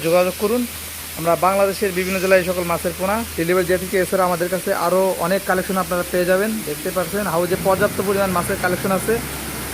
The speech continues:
আর আমাদের কাছে বর্তমান রুই, সিলভার, গ্লাস কাপ, বাটা, মিরগে, কালীবাউস, জাপানি মিনার সহ সকল প্রভৃতির ক্যাটফিশ সহ সকল মাছের রেণু, ধানি এবং পোনা আপনারা পেয়ে যাবেন আমাদের খামারে।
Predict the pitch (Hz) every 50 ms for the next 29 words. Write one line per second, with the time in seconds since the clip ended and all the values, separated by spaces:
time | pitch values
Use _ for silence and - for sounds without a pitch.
0 | - - - - 175 180 190 190 196 202 208 208 226 208 - 226 214 185 196 196
1 | 185 - 220 208 208 202 185 180 196 196 196 190 180 - 202 185 180 180 196 196
2 | 180 160 170 185 190 180 - - 196 175 156 180 170 175 170 196 190 185 175 180
3 | 180 175 175 185 185 180 - 180 175 180 185 180 190 190 190 196 202 214 196 -
4 | - - - - - - - - 151 160 180 180 - 202 196 190 190 185 185 185
5 | 185 185 185 190 190 196 196 196 185 - - - - - - - 196 185 190 208
6 | 214 214 - - - - - - 196 196 196 - 240 247 240 233 - 233 226 214
7 | 214 233 - 240 220 208 - 233 208 196 - - - 233 202 - - 214 202 202
8 | 220 214 - - 180 170 - 220 214 208 196 190 185 180 - 214 208 202 160 170
9 | 185 185 190 202 208 190 156 151 160 175 190 208 220 - 190 180 170 185 185 175
10 | 185 185 190 180 175 180 180 180 175 - 180 180 175 196 196 226 247 233 - -
11 | - - - - - - - - 165 175 185 190 180 185 175 - - 175 165 151
12 | 143 131 123